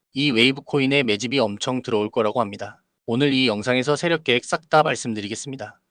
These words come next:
어차피 세력들은 무조건 손해 안 보려고 합니다. 재단이랑 세력들이랑 다 짜고 치고 차트 모양 만들어 놓는 겁니다. 웨이브 가지고 계신 분들 중 정고점에 물려 있는데 손절 안 하신 분들은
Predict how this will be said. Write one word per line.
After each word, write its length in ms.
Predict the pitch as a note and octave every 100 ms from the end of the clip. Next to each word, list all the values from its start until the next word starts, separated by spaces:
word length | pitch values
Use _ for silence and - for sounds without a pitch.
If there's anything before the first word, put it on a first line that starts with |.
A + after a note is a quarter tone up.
| _
어차피 360 | C#3+ C#3+ E3 F3
세력들은 500 | F3+ F3 - D#3 D3+
무조건 400 | G#2+ C3 - B2+
손해 180 | D3+ D#3+
안 160 | B2 G#2
보려고 240 | A2 A#2
합니다. 420 | A2 G2+ G#2 - _ _
재단이랑 460 | - C3 C3+ C#3+ C#3+
세력들이랑 600 | F3+ F3+ - D3+ C#3+ B2+
다 120 | B2+
짜고 280 | - D3+ D#3+
치고 280 | - D3+ D#3
차트 300 | F3 - E3
모양 260 | A2 A2
만들어 320 | G#2+ F#2+ A2 A2
놓는 240 | G#2+ G2+
겁니다. 440 | G#2 F#2+ F#2+ G2+ _ _ -
웨이브 340 | A#2+ C#3 C#3+
가지고 280 | C#3+ C3 C3
계신 280 | B2+ A#2+ B2+
분들 280 | A#2 A2 A2
중 220 | C#3+ D3
정고점에 540 | A#2 G#2 A#2+ A2+ B2
물려 260 | A#2+ G2+ G#2+
있는데 360 | G2+ F#2 G2+ C#3
손절 380 | - D#3 D#3+ D#3+
안 120 | G#2+
하신 240 | A2 A#2+
분들은 440 | A2 G#2 A#2+ B2